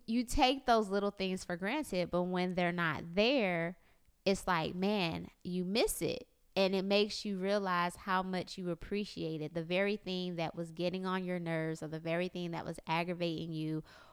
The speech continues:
or that you found as an issue, when it's not there, you start to miss it. And so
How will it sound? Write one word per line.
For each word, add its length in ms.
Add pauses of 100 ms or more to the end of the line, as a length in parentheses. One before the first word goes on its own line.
(100)
or 220
that 320
you 80
found 640
as 480
an 220 (160)
issue, 720 (500)
when 320
it's 220
not 280 (140)
there, 680 (140)
you 260
start 640 (180)
to 200
miss 400
it. 240
And 160
so 320